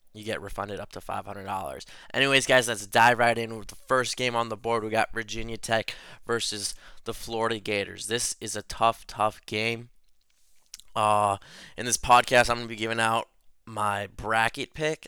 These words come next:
as well as my spread pick. I'm gonna be giving out all of them and posting them online. So stay tuned, listen to what I gotta say. We got a lot of things to cover. Virginia Tech here, better team, one hundred percent. Florida Ga-,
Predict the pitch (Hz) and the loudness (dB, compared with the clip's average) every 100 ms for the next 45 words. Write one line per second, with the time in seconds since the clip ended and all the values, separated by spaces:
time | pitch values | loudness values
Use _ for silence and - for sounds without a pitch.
0 | - 107 104 107 107 104 104 101 - - | -4 -4 -2 0 0 0 -4 -6 -4 -6
1 | - 113 113 - 127 110 107 107 107 101 | 2 2 2 -2 -4 -2 -6 -8 -12 -10
2 | 107 107 107 - _ - - - 107 113 | -10 -2 -2 -4 _ -20 -14 0 2 2
3 | 110 113 104 - - 101 117 107 - - | 0 -6 -6 -12 -12 -10 -4 -4 -4 -10
4 | 107 104 98 98 101 104 104 - - - | -10 -6 -6 -4 -6 -6 -6 -12 -20 -20
5 | - 101 - 113 110 - 120 113 110 - | -12 -8 -2 -2 -2 -6 -6 -6 -8 -8
6 | 104 104 104 104 104 101 - 110 107 107 | -8 -6 -4 0 0 0 0 0 0 0
7 | 107 101 104 107 110 107 - 107 101 - | 2 2 2 4 4 2 -4 -8 -8 -12
8 | - 101 101 98 - - - - - 98 | -6 -4 -2 -4 -12 -16 -18 -12 -12 -2
9 | 120 135 127 - 120 117 - 117 117 110 | -2 0 -2 2 4 4 0 -2 0 0
10 | - - - - 107 131 143 139 - 117 | -4 -20 -20 -20 0 6 6 6 0 -6
11 | 101 - _ _ 117 117 117 104 101 - | -8 -14 _ _ -4 -2 -2 -4 -6 -4
12 | 104 104 - - - - 131 131 113 120 | -2 -2 -6 -18 -20 -6 0 2 2 2
13 | 120 | 2